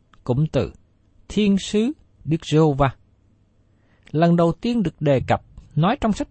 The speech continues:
Thi Thiên đoạn ba mươi bốn câu bảy. Và một lần nữa tôi xin nhắc lại rằng, thiên sứ của Đức Giê-hô-va không ai khác hơn là Đấng Christ trước khi nhập thể. Ngài là Đấng giải cứu và thi hành sự phán xét.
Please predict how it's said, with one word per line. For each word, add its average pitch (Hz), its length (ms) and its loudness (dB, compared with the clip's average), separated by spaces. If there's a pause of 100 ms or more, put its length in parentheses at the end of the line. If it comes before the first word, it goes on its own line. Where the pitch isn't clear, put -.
Thi 220 240 -6
Thiên 214 280 -2 (240)
đoạn 85 300 -4
ba 151 140 4
mươi 165 100 2
bốn 185 220 -2
câu 185 180 0
bảy. 101 260 -4 (1040)
Và 160 120 4
một 160 220 2
lần 151 260 6
nữa 127 200 6 (100)
tôi 233 140 0
xin 254 260 -4
nhắc 294 200 -6
lại 107 160 0
rằng, 165 160 -2 (1400)
thiên 233 240 0
sứ 269 380 0
của 131 120 4
Đức 185 160 -2
Giê-hô-va 226 440 2 (420)
không 202 240 -2
ai 202 140 2
khác - 240 -10
hơn 208 280 0
là 98 240 0
Đấng 151 160 -4 (120)
Christ 247 220 -6 (200)
trước 262 160 -6
khi 208 160 -2
nhập 107 200 -2
thể. 92 240 -6 (600)
Ngài 156 220 4
là 127 100 4
Đấng 185 340 -2
giải 95 200 -4 (120)
cứu 226 340 -4
và - 240 -6
thi 196 160 -4
hành 139 300 -2
sự - 420 -8
phán 147 240 -4
xét. 139 220 -4